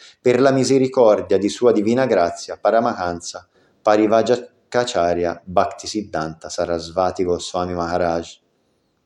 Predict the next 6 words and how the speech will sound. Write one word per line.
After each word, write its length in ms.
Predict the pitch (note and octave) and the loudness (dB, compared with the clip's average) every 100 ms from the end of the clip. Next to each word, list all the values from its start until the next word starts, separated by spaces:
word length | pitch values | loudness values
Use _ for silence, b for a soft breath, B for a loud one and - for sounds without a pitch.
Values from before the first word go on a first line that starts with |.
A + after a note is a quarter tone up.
| _ _ _ _ _ _ _ _ _ | _ _ _ _ _ _ _ _ _
Egli 420 | - G#2 G#2 G2 | 2 2 4 0
ci 120 | - | 0
ha 100 | F#2+ | 0
ridato 400 | F#2 F#2+ G2 G2+ | 0 2 2 4
la 100 | G2 | 2
vista. 540 | F#2 E2 D#2+ - F2 | 2 -2 -6 -14 -18